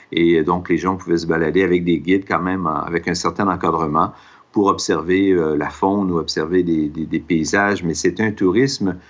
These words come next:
relativement peu agressif. Là, on parle de promenades, euh, euh, au sol avec des, avec une clientèle qui était relativement âgée. Et là, je vais dire donc des gens qui sont, euh, dans les, les, les soixante-dix ans et plus.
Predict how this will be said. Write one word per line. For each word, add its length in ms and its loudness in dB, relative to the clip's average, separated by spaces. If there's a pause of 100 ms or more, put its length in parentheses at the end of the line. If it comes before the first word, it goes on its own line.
(280)
relativement 920 0
peu 180 2
agressif. 640 -2
Là, 80 -6
on 100 -4
parle 320 0
de 80 -4
promenades, 800 0
euh, 720 -2 (500)
euh, 180 -8
au 200 4
sol 360 2
avec 200 2
des, 220 2 (160)
avec 200 0
une 140 0
clientèle 500 0
qui 100 -6
était 200 -2
relativement 640 -2
âgée. 400 0 (480)
Et 220 0
là, 180 2
je 140 -4
vais 60 4
dire 280 0
donc 260 0
des 140 0
gens 320 0
qui 160 -12
sont, 500 0
euh, 460 0
dans 180 -2
les, 140 0
les, 200 -6
les 160 -4
soixante-dix 580 -2
ans 60 0
et 120 -2
plus. 260 0